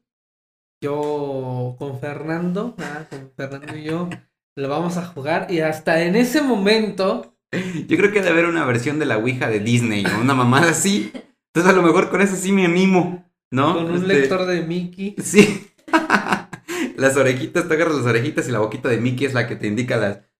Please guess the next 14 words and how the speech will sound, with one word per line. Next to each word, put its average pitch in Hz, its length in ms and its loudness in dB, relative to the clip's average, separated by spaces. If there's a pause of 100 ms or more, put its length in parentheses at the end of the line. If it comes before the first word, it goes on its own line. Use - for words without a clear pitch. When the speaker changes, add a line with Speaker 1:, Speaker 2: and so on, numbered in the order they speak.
Speaker 2:
Sí, 175 140 0
algo 208 220 6
así, 208 320 0
a 156 100 -2
lo 147 60 -4
mejor 180 240 -4
me 180 100 -2
animo, 120 300 2
¿no? 123 200 -4
De 120 160 -2
Cars, 135 540 -8 (520)
de 101 120 -2
Monsters, 123 520 -6
Inc, 139 220 -14